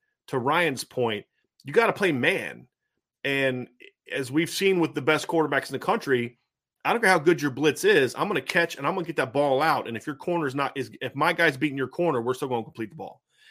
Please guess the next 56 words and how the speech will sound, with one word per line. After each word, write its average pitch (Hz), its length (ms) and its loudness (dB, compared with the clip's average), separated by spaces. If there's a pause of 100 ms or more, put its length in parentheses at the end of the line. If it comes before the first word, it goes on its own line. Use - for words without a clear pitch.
(320)
'Cause 139 120 -2
if 147 60 0
you 190 60 2
go 226 140 10
look 208 140 6
at 185 80 4
the, 160 80 0
the, 131 340 2
the, 127 280 0
the, 127 240 0
um, 104 360 -2 (120)
'cause - 160 -4
Clark 202 260 0
Lee 202 160 2
tried 185 160 0
to 139 80 -2
bring 135 160 0
some 127 160 -8
pressures 139 440 -2
against 120 280 -4
Alabama, 123 560 0 (540)
and 123 220 0
they 165 120 6
actually 285 320 2
hit 180 160 2
home 214 280 0
a 143 40 0
few 113 200 -8
times. 87 440 -10
Like, 120 160 -2
I 151 60 -4
mean, 165 160 4
at 147 100 -4
least 175 200 0
got - 160 0
pressure 175 320 -2
sometimes, 113 500 -4
but 110 100 -8
he 165 60 -2
was 170 120 -4
able 156 120 0
to 131 40 -4
get 156 140 -6
the 160 60 -10
ball 147 240 0
out. 135 180 -2
Mac 143 200 -4
Jones 143 140 -6
was 131 60 -2
able 123 120 -4
to 117 40 -14
get 135 80 -8
the 131 60 -20
ball 127 180 0
out 104 100 -6
quickly. 165 460 -2